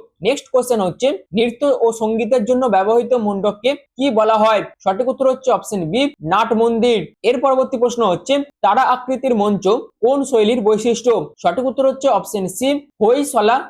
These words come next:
শৈলীর একটি বৈশিষ্ট্য হচ্ছে তারা আকৃতির মঞ্চ। নেক্সট কোশ্চেন হচ্ছে, ব্রোঞ্জের বিখ্যাত নট-, নটরাজ মূর্তি কোন মন্দিরে রয়েছে? সঠিক উত্তর হচ্ছে অপশন বি,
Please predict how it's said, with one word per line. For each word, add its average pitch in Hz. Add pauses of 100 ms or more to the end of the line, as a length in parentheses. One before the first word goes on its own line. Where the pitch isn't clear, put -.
(200)
শৈলীর 214
একটি 220
বৈশিষ্ট্য 214
হচ্ছে 180 (260)
তারা 220 (100)
আকৃতির 220
মঞ্চ। 208 (420)
নেক্সট 269
কোশ্চেন 240
হচ্ছে, 165 (320)
ব্রোঞ্জের 254
বিখ্যাত 254 (120)
নট-, 208
নটরাজ 247 (100)
মূর্তি 190 (280)
কোন 262 (120)
মন্দিরে 214
রয়েছে? 220 (360)
সঠিক 220
উত্তর 262
হচ্ছে 254
অপশন 202 (140)
বি, 262